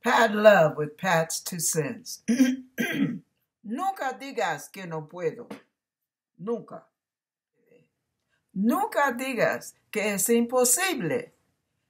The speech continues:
¿Crees en las promesas de Dios? Luego recuerda, puedes hacer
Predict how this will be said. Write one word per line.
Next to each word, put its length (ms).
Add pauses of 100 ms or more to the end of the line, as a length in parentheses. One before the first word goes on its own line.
(180)
¿Crees 760 (240)
en 200
las 300
promesas 800
de 160
Dios? 600 (460)
Luego 600
recuerda, 1000 (680)
puedes 680
hacer 880